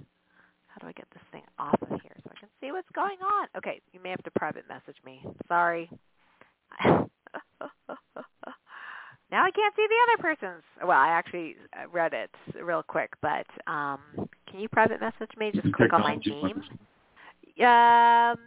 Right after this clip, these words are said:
Speaker 1: no, I just haven't figured out how to use this feature and forgot completely that this happened one time before and didn't ask Blog Talk Radio how to get it, how to get it, you know, <laughs> how to fix it. So it was just covering my panel, so I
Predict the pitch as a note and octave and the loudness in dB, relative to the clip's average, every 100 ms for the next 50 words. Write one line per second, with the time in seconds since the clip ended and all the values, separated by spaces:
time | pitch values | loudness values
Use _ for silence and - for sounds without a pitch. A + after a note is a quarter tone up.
0 | - - D4 C#4+ C#4 E4+ E4 D#4 D#4 C#4 | -20 -8 2 2 2 -2 -2 -2 -6 -8
1 | D4 B3+ A3+ A3 A3+ F#3+ - G3+ - D3 | -8 -8 -10 -16 -18 -18 -16 -14 -10 -8
2 | B2+ - E3 E3 - F#3 A3 D#3+ - F3 | -8 -10 -16 -12 -4 4 6 6 0 -16
3 | E3+ G3+ D#3+ D#3 D3+ - D#3+ - F3 D#3+ | -16 -16 -14 -16 -16 -16 -10 -8 -8 -10
4 | D#3+ D#3+ F#3+ E3 D3+ D3+ E3+ E3+ E3 D#3 | -12 -14 -10 -12 -12 -12 -6 -6 -6 -10
5 | E3 - D#3+ E3 E3 D#3+ F3 D#3+ D#3+ D#3+ | -18 -12 -12 -8 -10 -8 -8 -8 -10 -8
6 | E3 D3+ D#3 D#3 E3 - - D#3 D3+ D#3 | -8 -10 -10 -8 -8 -8 -8 -8 -8 -10
7 | - _ _ _ - _ - F3 D#3+ A3 | -12 _ _ _ -20 _ -8 -4 0 2
8 | - _ - G#4 - G#3 F#3 - - - | 2 _ -12 -10 -8 -8 -10 -20 -18 -16
9 | G#3 _ _ _ _ - G3+ A3+ C4 - | -18 _ _ _ _ -10 -8 -8 -12 -20
10 | - A3+ A3 A#3 G3 D3 - G#3 F3+ A#2 | -10 -8 -8 -10 -12 -8 -8 -8 -12 -12
11 | - _ _ _ _ _ _ E3 | -14 _ _ _ _ _ _ -14